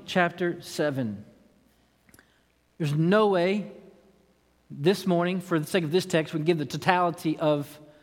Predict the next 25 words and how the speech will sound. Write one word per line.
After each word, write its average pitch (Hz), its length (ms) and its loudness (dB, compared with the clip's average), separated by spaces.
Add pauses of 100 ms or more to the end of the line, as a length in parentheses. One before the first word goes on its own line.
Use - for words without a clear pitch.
(320)
context 160 540 0
for 143 80 -6
Daniel. 131 400 -4 (1120)
I-, 151 60 -4
i-, 156 400 -4
it's 156 240 -2
a 151 100 2
tough 185 400 -2
book. 143 300 -2 (260)
It's 147 140 -14
good. 160 300 2
It's 127 160 -8
rich. 143 560 -4 (1500)
But 175 140 2
we 202 140 4
just 247 280 2
went 233 160 2
forward 208 300 4
a-, 160 100 2
about 175 220 4
a 147 80 2
thousand 196 640 2
years 151 720 0
in 147 80 -2
history. 135 520 -2